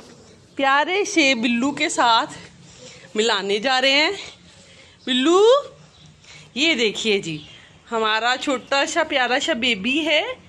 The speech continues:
सारा दिन ये जो है, ये एक Russian cat, Persian cat है और माशाल्लाह दो, अ, ढाई माह का हो गया। तो आज मैं आपको इसके साथ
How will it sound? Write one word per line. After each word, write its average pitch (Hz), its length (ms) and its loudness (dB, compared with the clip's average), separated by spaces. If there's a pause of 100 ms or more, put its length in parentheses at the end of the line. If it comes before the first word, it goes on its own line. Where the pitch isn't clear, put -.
(520)
सारा 294 500 0
दिन 302 280 -2
ये 269 180 0
जो 247 160 0
है, 262 360 0 (800)
ये 240 120 0
एक 254 180 -2
Russian 359 460 0
cat, 180 480 -2
Persian 381 460 0
cat 165 340 -2
है 381 120 0 (840)
और 190 140 -2
माशाल्लाह 214 800 -2 (760)
दो, 214 180 2 (100)
अ, 220 380 0
ढाई 240 260 -2
माह 233 180 0
का 202 140 -2
हो 190 180 -2
गया। 143 220 -10 (1300)
तो 185 100 -2 (540)
आज 190 320 -2
मैं 208 140 -2
आपको 185 580 0
इसके 208 340 -4
साथ 180 600 0